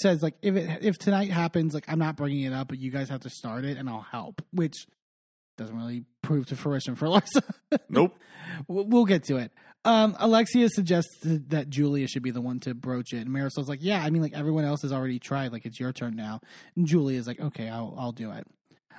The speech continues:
Speaker 1: Um, they then get introduced to David
Speaker 2: That
Speaker 1: Mc-
Speaker 2: was a bad idea. Anyway, continue.
Speaker 1: Yeah, yeah, yeah.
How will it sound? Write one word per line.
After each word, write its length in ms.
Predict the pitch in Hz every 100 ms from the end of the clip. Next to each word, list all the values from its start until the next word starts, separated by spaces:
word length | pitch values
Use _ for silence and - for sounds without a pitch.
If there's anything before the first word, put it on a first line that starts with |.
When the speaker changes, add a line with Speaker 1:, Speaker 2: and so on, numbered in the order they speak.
| _
Speaker 1:
Um, 240 | 214 208 196
they 160 | 196
then 280 | 220 233 254
get 120 | 262 208
introduced 680 | 190 190 170 180 175 - -
to 260 | 185 151 139
David 420 | 139 151 165 160
Speaker 2:
That 80 | 147
Speaker 1:
Mc- 60 | 127
Speaker 2:
was 120 | 123
a 40 |
bad 200 | - -
idea. 280 | - 311 127 -
Anyway, 240 | 165 127
continue. 320 | - 202 190
Speaker 1:
Yeah, 60 | 160
yeah, 160 | 151
yeah. 220 | 143 135